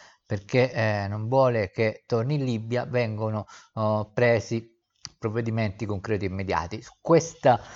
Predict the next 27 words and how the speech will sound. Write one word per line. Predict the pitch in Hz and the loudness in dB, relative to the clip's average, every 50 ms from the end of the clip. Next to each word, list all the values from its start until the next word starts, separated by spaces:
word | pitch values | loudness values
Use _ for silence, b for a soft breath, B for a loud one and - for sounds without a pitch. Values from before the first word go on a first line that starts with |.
| B B - | B B -4
desiderata | 113 117 - - 135 117 127 135 151 156 147 127 110 - 107 | -2 -2 0 0 0 2 6 8 10 10 10 10 8 6 2
di | 98 104 107 104 | 0 0 -2 -4
Salvini, | - - - 117 104 104 110 127 156 175 185 196 208 220 208 208 180 - | -4 0 2 2 4 4 2 2 0 2 2 0 0 -2 -2 -4 -4 -4
probabilmente | - 98 98 101 98 101 110 123 123 - - - 90 - | -4 -2 -2 -2 -2 -2 -4 -6 -6 -6 -6 -10 -10 -10
condiviso | _ - 98 95 95 107 135 170 165 120 - - 92 | _ -8 -8 -8 -6 -6 -4 -4 -4 -4 -4 -4 -4
anche | 95 98 95 98 110 98 | -2 -2 -2 -4 -6 -6
da | 90 92 | -6 -6
moltissimi | 95 104 - - - 104 - - 123 117 110 | -6 -10 -10 -8 -10 -10 -8 -8 -8 -8 -6
italiani, | 107 139 135 139 156 156 143 135 117 101 | -6 -4 0 2 4 4 4 4 2 -2
si | - - 123 | -4 -4 -4
è | 113 | -4
messa | 107 120 131 131 123 - - 131 | -2 -2 -4 -4 -6 -4 -6 -4
di | 117 117 110 | -4 -4 -4
traverso | - 120 123 123 123 117 104 - - - 101 92 101 _ | -2 0 2 2 2 2 0 -2 -6 -8 -10 -10 -10 _
prima | _ 131 139 143 135 135 120 104 92 87 B B B B B B _ | _ -2 0 0 0 0 0 0 -2 -2 B B B B B B _
la | 113 113 113 113 - - - - _ _ - | 2 6 6 6 6 4 -2 -18 _ _ -6
magistratura, | 98 92 92 101 95 - - 113 113 98 - 143 143 151 160 175 175 127 | -6 -6 -4 -6 -8 -10 -6 -6 -6 -4 -4 -4 -4 0 2 2 2 2
la | 110 101 | 0 -2
magistratura | 101 104 98 98 - - 113 104 107 135 139 131 110 B B B B B - | -4 -6 -8 -10 -8 -6 -6 -4 -4 0 2 4 4 B B B B B -6
che | 101 110 101 | -4 -4 -4
di | 101 - | -4 0
fatto | - 135 127 127 - - 104 | 2 2 2 2 0 -4 -8
si | - - - 113 | -6 -6 -4 -2
è | 104 101 | -2 -2
rifiutata | 107 95 - - 117 - - 147 135 120 104 - - 95 85 b b b b _ _ | -2 -4 -6 -6 -2 4 6 8 8 8 4 2 0 -2 -2 b b b b _ _
di | _ 110 104 104 104 104 104 110 - - | _ -12 -8 -6 -4 -4 -4 -6 -6 -6
procedere | - 101 92 - - 123 113 107 104 101 98 95 | -6 -6 -6 -2 2 2 2 2 2 -2 -4 -4